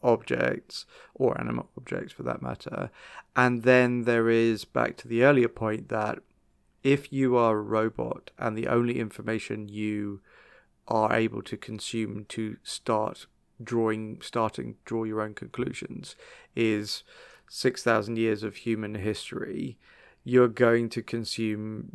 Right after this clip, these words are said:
gendered history. And you don't know that.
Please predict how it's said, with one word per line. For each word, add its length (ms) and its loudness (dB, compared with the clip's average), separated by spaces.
gendered 640 2
history. 680 -4
And 180 2
you 160 2
don't 280 4
know 340 2
that. 680 -8